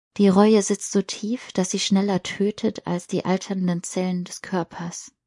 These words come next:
Das ist das Sterben, das wir, die KollegInnen in dem Pflegeheim, jeden Tag miterleben.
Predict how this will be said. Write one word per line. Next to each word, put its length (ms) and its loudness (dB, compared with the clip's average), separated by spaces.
Das 340 6
ist 220 -8
das 140 2
Sterben, 640 0
das 220 0
wir, 260 -2
die 120 0
KollegInnen 800 2
in 120 4
dem 140 0
Pflegeheim, 840 -2
jeden 280 6
Tag 220 -2
miterleben. 720 0